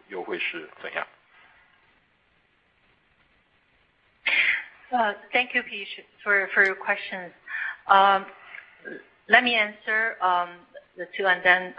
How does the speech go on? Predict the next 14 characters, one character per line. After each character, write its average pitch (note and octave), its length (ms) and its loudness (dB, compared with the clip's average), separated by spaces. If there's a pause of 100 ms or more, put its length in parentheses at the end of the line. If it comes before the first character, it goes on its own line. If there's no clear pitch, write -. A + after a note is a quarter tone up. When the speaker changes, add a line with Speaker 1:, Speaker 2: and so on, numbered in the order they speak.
Speaker 2:
uh, E3+ 140 6
maybe F3+ 240 -4
Daniel F3+ 400 -2
supplement. F3 420 0 (520)
So, G#3+ 260 4
uh, G3 380 0 (120)
for G3 460 -2
cloud A#3 400 2 (420)
revenue, F#3+ 760 -4
we F3+ 120 -6
talked F#3+ 280 2
about E3 380 2
the, D3+ 380 2
um, D3+ 300 2